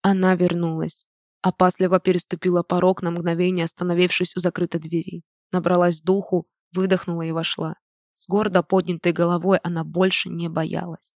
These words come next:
Моя Кира была дома. Уговаривать, переубеждать ее мне не пришлось. В тот самый миг, когда она села в машину, она была моей. Полностью и навсегда. «Здесь что-то изменилось».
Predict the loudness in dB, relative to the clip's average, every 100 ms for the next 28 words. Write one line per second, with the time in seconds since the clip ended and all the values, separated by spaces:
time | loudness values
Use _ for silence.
0 | _ _ _ 0 0 -2 -4 -2 -2 -6
1 | _ -2 0 0 -2 -4 -10 -16 _ _
2 | -20 -20 -6 4 6 6 6 6 2 2
3 | 4 4 4 2 4 4 4 0 0 0
4 | 2 0 -2 -2 -6 -2 0 0 -4 _
5 | _ _ _ 0 0 2 2 0 -2 0
6 | 0 0 -8 _ 0 4 6 4 2 2
7 | 2 2 0 -2 0 -2 -2 -2 -2 -2
8 | -2 -4 -6 -8 -8 _ _ _ 4 4
9 | 6 0 -4 -10 -12 -6 -6 -6 -6 -10
10 | -6 -6 -6 _ _ _ _ _ _ _
11 | _ _ _ -14 -4 -4 0 2 2 0
12 | -2 -8 -2 -2 -2 -8